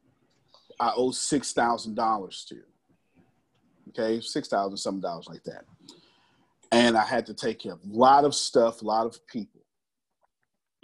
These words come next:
And the first thing I put on that list,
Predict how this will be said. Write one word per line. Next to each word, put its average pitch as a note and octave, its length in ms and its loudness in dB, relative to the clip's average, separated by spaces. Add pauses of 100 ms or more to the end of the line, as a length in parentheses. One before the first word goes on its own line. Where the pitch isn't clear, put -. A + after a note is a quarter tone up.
(300)
And G#2+ 220 -8
the F#2 100 -6 (300)
first G3 320 4
thing D#3 160 -4
I D3 100 -2
put C#3 320 -6
on A2+ 220 -8
that A2+ 240 -4
list, A2+ 480 -8